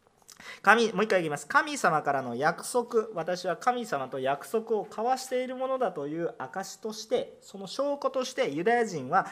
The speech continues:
割礼という儀式、まあ、イスラエル人ですね。今でも、今でもしてますよ。今でもしてますよ。えー、割礼という儀式を行ってきています。だから、そのことが転じて、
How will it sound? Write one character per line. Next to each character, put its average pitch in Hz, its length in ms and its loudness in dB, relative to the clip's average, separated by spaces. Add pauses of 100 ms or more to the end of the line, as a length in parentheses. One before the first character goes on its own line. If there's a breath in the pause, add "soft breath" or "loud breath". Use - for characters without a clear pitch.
(160 loud breath)
割 190 320 0
礼 262 180 10
と 254 160 4
い 247 80 0
う 233 100 0
儀 214 140 -4
式、 - 340 -10
ま 180 140 6
あ、 - 20 6
イ 151 80 -2
ス 170 140 -2
ラ 170 100 10
エ 165 60 6
ル 156 60 -2
人 120 140 -6
で 107 80 -6
す - 100 -12
ね。 160 260 -2
今 156 180 -2
で 139 80 -2
も、 123 300 -6 (240)
今 180 240 2
で 165 100 4
も 170 100 2
し - 100 -6
て 135 60 -4
ま 120 100 -6
す - 100 -12
よ。 - 80 -12 (280)
今 165 280 0
で 196 160 4
も 180 100 -4
し - 100 -12
て - 60 -18
ま 98 100 -14
す - 80 -20
よ。 104 80 -18 (460 loud breath)
え 98 480 -12
ー、 - 60 -10
割 - 240 -4
礼 262 160 12
と 180 120 2
い 113 100 0
う 110 40 -4
儀 143 140 -4
式 156 280 -8
を - 400 -6
行 131 120 -12
っ 147 160 -10
て - 520 -8
き - 60 -20
て 90 140 -12
い 90 80 -10
ま 101 80 -8
す。 - 240 -6 (640 loud breath)
だ 277 120 8
か 202 100 6
ら、 101 340 2 (320)
そ - 220 4
の 277 100 6
こ 269 140 2
と 262 120 8
が 160 180 8
転 165 320 0
じ 151 120 -10
て、 - 380 -2